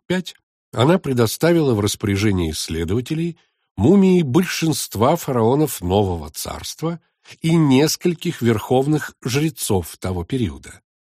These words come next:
Однако есть и важное исключение. Помимо мумии Хирихора, в захоронениях отсутствуют тела некоторых верховных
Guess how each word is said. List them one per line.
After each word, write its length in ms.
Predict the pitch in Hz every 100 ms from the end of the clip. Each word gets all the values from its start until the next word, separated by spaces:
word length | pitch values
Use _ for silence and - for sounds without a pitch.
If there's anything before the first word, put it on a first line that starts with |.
| _ _ -
Однако 380 | 107 202 202
есть 420 | 165 165 175 - -
и 100 | 156
важное 520 | 120 107 120 123 139
исключение. 840 | 123 - 92 92 - 82 78 76 - _ _ _ _
Помимо 360 | 120 175 180 165
мумии 520 | 160 170 147 123 107
Хирихора, 760 | - 98 87 - 90 101 147 - _ _ _ _
в 60 | 101
захоронениях 920 | 151 - 143 160 208 175 92 - - _ _ -
отсутствуют 960 | 113 - - 202 - - 151 151 120
тела 440 | - 127 147 170 - _ _ -
некоторых 800 | 104 147 185 170 - 156 139 -
верховных 920 | 98 113 101 - 160 156 151 -